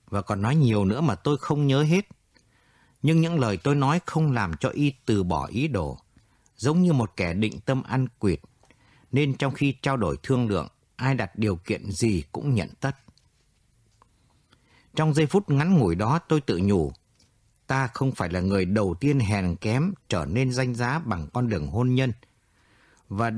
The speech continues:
Don Fernando cũng không phải người đầu tiên sánh duyên với một cô gái không xứng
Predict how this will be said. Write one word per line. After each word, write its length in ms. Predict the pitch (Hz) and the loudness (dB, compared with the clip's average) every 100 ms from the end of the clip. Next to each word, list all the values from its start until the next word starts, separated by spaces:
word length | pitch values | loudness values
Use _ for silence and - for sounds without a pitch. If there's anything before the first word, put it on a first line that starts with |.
| 135 | 2
Don 180 | 165 160 | 2 2
Fernando 680 | - 180 170 156 147 151 | -2 -2 0 0 2 2
cũng 300 | 139 - 135 - | 0 -4 -4 -4
không 200 | 165 156 | -2 -2
phải 160 | 104 | -2
người 240 | 87 101 101 | -2 0 0
đầu 280 | 104 98 90 | 0 -2 -2
tiên 240 | - 151 143 | 0 0 0
sánh 340 | - 127 170 | -2 -2 -2
duyên 320 | 151 147 143 131 | 0 0 0 0
với 80 | 147 | -2
một 260 | 113 - | -2 -4
cô 160 | - 135 | -2 -2
gái 220 | 117 143 - | -2 -4 -8
không 300 | - 143 139 | -4 -2 -2
xứng 400 | - - 131 | -2 0 2